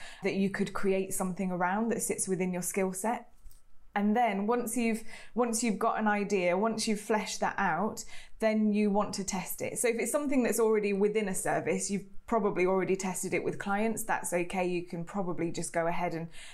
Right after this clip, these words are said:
work out your pricing and, and put that out there. If it's something new that you've designed, I always beta test it, and that means testing it without, with someone outside of your organisation, uh, which sounds very grandiose, but it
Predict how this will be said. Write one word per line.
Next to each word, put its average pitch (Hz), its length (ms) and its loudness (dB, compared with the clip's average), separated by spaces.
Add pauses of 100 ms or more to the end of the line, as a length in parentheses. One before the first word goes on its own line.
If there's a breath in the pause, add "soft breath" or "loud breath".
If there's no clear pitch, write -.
(140 loud breath)
work 190 320 0
out 170 120 0
your 110 120 -6
pricing 175 520 -4
and, - 80 -6
and 170 280 -2
put 202 220 -4
that 180 160 0
out 185 280 0
there. 180 260 0 (280 loud breath)
If 214 180 0
it's 233 180 -2
something 254 460 4
new 214 280 4
that 190 120 0
you've 180 160 0
designed, 185 640 0 (400 loud breath)
I 208 440 2 (160)
always 196 880 4 (180)
beta 208 280 0
test - 360 -2
it, 262 260 0 (140)
and 196 160 2
that 202 160 0
means 196 300 2
testing 190 400 -2
it - 100 -4
without, 180 340 2
with 196 200 0
someone 180 560 0
outside 180 480 0
of 170 100 -8
your 170 160 0
organisation, 165 840 -2 (420 loud breath)
uh, 185 100 2
which 180 220 0
sounds 196 320 2
very 175 220 2
grandiose, 175 640 0
but 190 160 0
it - 180 -4